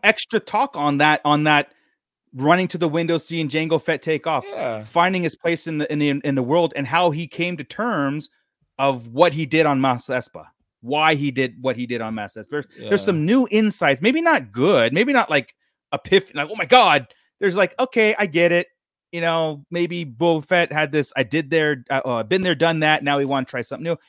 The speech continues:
Speaker 1: And it all had to do with the Sand People and everything. So there's some more stuff that we can kinda, like, talk ourselves into or out of. Who knows? We could just, like, "Oh, screw that. That was just, you know, bad." But it would, it'd be cool to revisit. So
Speaker 2: Yeah, yeah, I'm due.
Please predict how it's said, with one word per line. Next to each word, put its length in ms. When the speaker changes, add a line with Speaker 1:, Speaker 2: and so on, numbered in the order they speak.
Speaker 1:
And 100
it 40
all 100
had 160
to 80
do 160
with 140
the 60
Sand 280
People 380
and 180
everything. 240
So 160
there's 180
some 160
more 600
stuff 340
that 100
we 100
can 180
kinda, 240
like, 340
talk 320
ourselves 520
into 360
or 160
out 220
of. 280
Who 140
knows? 280
We 100
could 160
just, 140
like, 160
"Oh, 260
screw 340
that. 160
That 180
was 160
just, 200
you 60
know, 60
bad." 280
But 240
it 80
would, 120
it'd 120
be 100
cool 180
to 80
revisit. 540
So 380
Speaker 2:
Yeah, 180
yeah, 240
I'm 100
due. 280